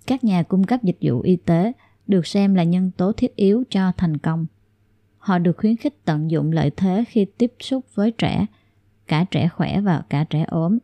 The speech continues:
để xem xét tình trạng tiêm chủng và thực hiện tiêm chủng khi thích hợp. Đồng thời nói chuyện với cha mẹ, lắng nghe và giải quyết các mối bận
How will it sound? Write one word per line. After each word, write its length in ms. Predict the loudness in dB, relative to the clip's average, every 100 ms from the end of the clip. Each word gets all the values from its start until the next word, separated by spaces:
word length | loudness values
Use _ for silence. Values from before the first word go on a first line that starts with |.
| _ _ _ -4
để 200 | 0 0
xem 240 | 0 0
xét 240 | -2 -4
tình 220 | 0 0 0
trạng 320 | -2 -2 0
tiêm 240 | 0 0
chủng 300 | 0 -2 -2 0
và 120 | -2
thực 200 | -2 -2
hiện 220 | -2 -2
tiêm 260 | -2 -2 0
chủng 240 | -2 -4
khi 180 | -2 -2
thích 220 | -2 -2
hợp. 280 | 0 0 -2 _ _ _ _ _ _ _
Đồng 220 | 0 0
thời 280 | 4 2 2
nói 180 | 2 0
chuyện 280 | 0 -2 0
với 140 | -2 0
cha 160 | 0
mẹ, 320 | 0 0 -2 -4 _ _ _
lắng 240 | 0 4
nghe 220 | 6 6 4
và 220 | 2 0
giải 260 | 0 -2 2
quyết 200 | 0 0
các 180 | -4
mối 140 | -2 0
bận 220 | 0 -2